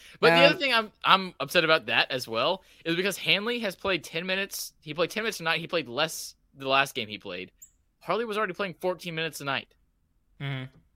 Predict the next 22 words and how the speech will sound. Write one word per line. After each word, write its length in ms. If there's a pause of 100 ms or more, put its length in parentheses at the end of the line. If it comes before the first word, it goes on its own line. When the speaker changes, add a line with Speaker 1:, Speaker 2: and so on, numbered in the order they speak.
(140)
Speaker 1:
Like, 420 (280)
<laughs> 280
what? 360 (680)
Why? 480 (140)
You 160
obviously 420
trust 260
Harley 240
more. 180
You're 120
playing 320
him 180
more. 360 (760)
Speaker 2:
And 100
he 100
was 120
getting 220
Speaker 1:
I 60
don't 80
Speaker 2:
a 20
lot 160
of, 100